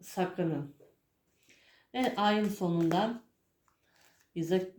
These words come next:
e, nasıl geçecek? Özel hayatınızda ne, hangi değişimler olacak bakıyoruz. Evet, özel hayatınızda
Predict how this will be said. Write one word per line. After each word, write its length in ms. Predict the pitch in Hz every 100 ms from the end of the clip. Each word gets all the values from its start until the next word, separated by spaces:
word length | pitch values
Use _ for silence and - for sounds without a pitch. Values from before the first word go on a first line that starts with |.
| -
e, 720 | 170 160 156 147 - - 165
nasıl 300 | 170 175 -
geçecek? 800 | 151 151 147 143 127 151 180 - - - _ _ _ _
Özel 300 | - 156 170
hayatınızda 800 | 170 156 151 147 147 151 151 147
ne, 240 | 151 156 - - _ _ _ _ _ _ _ _
hangi 360 | 165 160 160 160
değişimler 520 | 147 147 147 156 147
olacak 520 | 143 139 135 165 165
bakıyoruz. 540 | 147 143 - 139 139 -
Evet, 340 | 202 196 180 - -
özel 280 | 190 202 208
hayatınızda 880 | 190 175 170 180 180 175 175 175